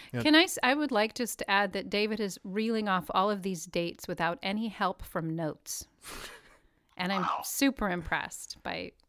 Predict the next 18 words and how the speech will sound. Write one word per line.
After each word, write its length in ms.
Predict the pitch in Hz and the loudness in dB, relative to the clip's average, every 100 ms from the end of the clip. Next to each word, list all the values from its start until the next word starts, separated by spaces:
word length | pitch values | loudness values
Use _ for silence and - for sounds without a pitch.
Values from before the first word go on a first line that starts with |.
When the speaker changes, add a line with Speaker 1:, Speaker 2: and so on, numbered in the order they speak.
| - | -14
Speaker 2:
his 320 | - 175 - | -10 -10 -10
knowledge. 720 | 180 160 - - - - - - _ _ _ _ - | -8 -6 -4 -6 -8 -10 -12 -16 _ _ _ _ -8
Speaker 1:
It 20 | |
Speaker 2:
Thank 160 | - 165 | -6 -2
Speaker 1:
was 120 | 143 | -2
Speaker 2:
you. 40 | 95 | -4
Just 280 | - - - | -6 -8 -10
one. 220 | - 190 - | -12 -12 0
Speaker 3:
I, 100 | 135 | 2
I 200 | 170 180 | 4 4
have 100 | 156 | 2
a 40 | 180 | 0
question 340 | - 147 139 | 0 0 0
for 140 | 139 123 | 0 0
the 60 | |
historian. 520 | 107 - 101 90 95 120 - - | 0 0 0 0 0 -2 -8 -6
Speaker 1:
Right. 240 | 113 92 87 - - - - - - - - - - - | -4 -4 -8 -16 -20 -20 -20 -16 -14 -14 -18 -10 -8 -6
Speaker 3:
Okay. 220 | 113 - | -6 0